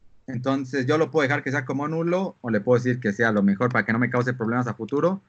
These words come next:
que sea una cadena en blanco. Eso ya lo deciden ustedes. Cuando no es de tipo string, a lo mejor ustedes pueden definir algún otro tipo de cosas, ¿no? Si es un color, a lo mejor pueden decirle que por defecto sea blanco o negro, que son los que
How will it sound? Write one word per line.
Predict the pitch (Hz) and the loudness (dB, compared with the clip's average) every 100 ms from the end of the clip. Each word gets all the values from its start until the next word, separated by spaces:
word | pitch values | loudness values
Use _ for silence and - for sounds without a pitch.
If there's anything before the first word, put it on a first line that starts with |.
| _ _ _ _ | _ _ _ _
que | 113 | -2
sea | 107 | 0
una | 123 110 | 2 2
cadena | 110 113 120 | 2 0 0
en | 135 | 2
blanco. | 151 131 123 | 2 0 -4
Eso | 117 | -2
ya | 117 | -2
lo | 117 | -2
deciden | 107 110 117 107 | -2 0 0 0
ustedes. | 98 135 95 - _ _ _ _ _ | 0 0 0 -6 _ _ _ _ _
Cuando | - 143 147 | -2 0 2
no | 165 | 2
es | |
de | 160 | 2
tipo | 147 160 156 | 0 -2 -2
string, | 127 156 185 202 - - | -2 -2 0 -2 -6 -8
a | 135 | -2
lo | 120 | 0
mejor | 123 135 | 0 0
ustedes | 123 127 123 | 0 0 -2
pueden | 127 127 117 | 2 2 4
definir | 107 117 113 117 | 0 -2 -2 2
algún | 107 107 110 | 2 2 0
otro | 107 104 101 | 0 -2 -4
tipo | 107 104 | -4 -2
de | 95 92 _ | -4 -4 _
cosas, | 107 98 95 | -2 -2 -2
¿no? | 135 170 | -6 -4
Si | 143 | -2
es | 139 | 0
un | 160 | 0
color, | 127 127 175 202 - _ _ _ _ | 2 4 2 0 -8 _ _ _ _
a | 123 | 0
lo | |
mejor | 135 127 | 0 2
pueden | 139 131 | 2 4
decirle | 110 127 123 | 2 2 0
que | 113 | 0
por | 107 | -2
defecto | 107 113 - | 0 -2 -4
sea | 107 113 | -2 0
blanco | 113 123 131 123 | 2 2 0 -2
o | |
negro, | 110 123 143 147 | 0 0 -2 -4
que | 104 | -4
son | 104 110 | -2 -2
los | 101 - | -2 -4
que | 104 92 | -6 -6